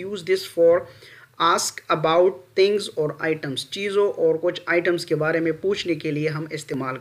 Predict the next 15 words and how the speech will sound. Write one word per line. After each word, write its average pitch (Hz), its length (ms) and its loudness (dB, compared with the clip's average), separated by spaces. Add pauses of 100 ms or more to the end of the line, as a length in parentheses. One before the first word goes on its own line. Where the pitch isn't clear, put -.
करते 120 200 -8
हैं। 117 300 -10
okay, 175 200 -2 (580)
Number 175 280 2 (380)
example, 170 540 2
what 208 200 4
is 151 140 -4
this? 123 220 -2 (360)
अगर 165 220 0
मैं 185 180 4
कहूँ 190 220 4
कि 180 80 0
what 175 260 4
is 185 160 -4
this, 185 220 0